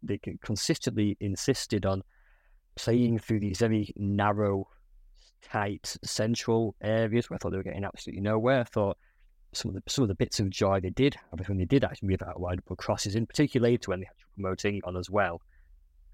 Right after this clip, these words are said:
But even then, nothing was really coming. You had the, the Harry Kane header, which came back across the face of goal. No one was there.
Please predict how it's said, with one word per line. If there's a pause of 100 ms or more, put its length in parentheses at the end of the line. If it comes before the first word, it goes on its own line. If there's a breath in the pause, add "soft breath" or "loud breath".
(140)
But
even
then,
nothing
was
really
coming.
You
had
the,
the
Harry
Kane
header,
which
came
back
across
the
face
of
goal.
No
one
was
there.